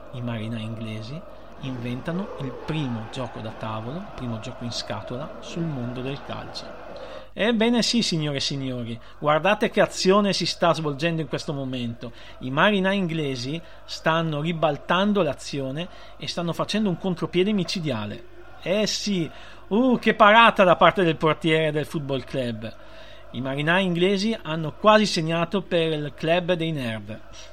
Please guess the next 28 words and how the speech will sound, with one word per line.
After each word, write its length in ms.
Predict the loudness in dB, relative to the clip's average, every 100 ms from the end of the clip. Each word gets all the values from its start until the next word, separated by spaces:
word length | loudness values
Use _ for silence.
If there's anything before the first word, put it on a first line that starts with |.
| -16 -16 -16 -16 -16 -16 -10
Sì, 240 | -4 -4 4
a 120 | 6
inizio 260 | 8 8 6
Novecento. 720 | 4 4 2 -2 0 2 2 4 4 4
<laughs> 400 | 2 2 2 0
Mi 60 | 2
fa 140 | 2
ridere 380 | 2 4 6 6
questa, 520 | 4 0 4 2 2 -2 -2 0 -2
questa 280 | 0 2 2
piccola 280 | 0 2 2
finzione, 640 | 2 -2 2 0 2 -4 -8 -16 0
ma 200 | 0 0
serve 400 | -2 4 4 4
a 20 | 0
far 160 | -2
capire 400 | -2 -2 0 2
anche, 440 | 2 0 0 0 -2 -10 -16 -12
eh, 260 | -10 -8 -8
le 140 | 0
emozioni 640 | 2 4 2 2 4 4 0
che 140 | -6
ci 100 | -4
sono 280 | -4 -2 -4
nel 140 | -4
mondo 280 | -6 -6 -6
del 180 | -6 -6
calcio. 480 | -6 -8 -8 -10